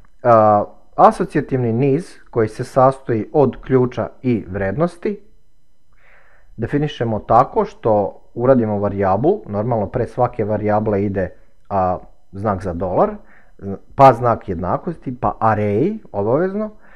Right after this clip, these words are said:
i onda u navodnicima definišete vaš key value parove. A, i z-, o-, ovaj znak, kako, kako da se izrazim, znači znak jednako po strelica u desno. To je kao,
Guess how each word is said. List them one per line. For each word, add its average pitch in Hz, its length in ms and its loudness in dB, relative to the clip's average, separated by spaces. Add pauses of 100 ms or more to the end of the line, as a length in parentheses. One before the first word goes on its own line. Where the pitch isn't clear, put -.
(320)
i 196 180 2
onda 160 320 2
u 135 140 2
navodnicima 135 680 0
definišete 127 640 -4
vaš 113 400 -2 (200)
key 120 340 2
value 110 320 0
parove. 85 420 -4 (520)
A, 98 200 2 (100)
i 190 260 0 (840)
z-, 113 240 -10
o-, 117 200 -2
ovaj 139 320 8 (160)
znak, 110 380 0
kako, 120 280 -6
kako 123 240 -4
da 113 100 -2
se 113 140 -8
izrazim, 101 400 -4
znači 101 400 -8
znak 123 460 0
jednako 151 440 -2
po 127 100 -6
strelica 135 560 0
u 113 100 -2
desno. 107 500 -2
To 131 200 0
je 131 80 4
kao, 165 520 2